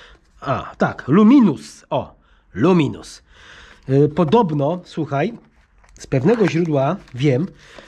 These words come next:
albo się dowiadyw-, a czemu inaczej, poinformowano mnie, że Waxoil i F X przy tym, pikuś, że tutaj, jeżeli chodzi o szklistość i to, jak siedzi,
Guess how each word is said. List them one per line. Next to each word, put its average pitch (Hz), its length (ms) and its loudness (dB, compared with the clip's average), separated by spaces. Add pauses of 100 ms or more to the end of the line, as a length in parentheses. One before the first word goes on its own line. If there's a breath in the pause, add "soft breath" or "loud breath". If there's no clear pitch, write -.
(1120 loud breath)
albo 185 280 0
się 160 140 -4
dowiadyw-, 156 480 -2
a 202 100 -6
czemu 233 160 0
inaczej, 185 480 -4
poinformowano 180 720 0
mnie, 185 220 0
że 156 160 -2
Waxoil 190 600 -2 (1000 soft breath)
i 170 100 2
F 156 180 0
X 190 180 -4
przy - 220 -4
tym, 185 360 -2 (1600)
pikuś, - 300 -6
że 110 220 -4
tutaj, 151 400 -2
jeżeli 143 280 -4
chodzi 131 240 -4
o 120 40 -4
szklistość - 580 -10 (680 soft breath)
i 143 120 0
to, 151 260 0
jak 151 300 -2
siedzi, 175 540 -4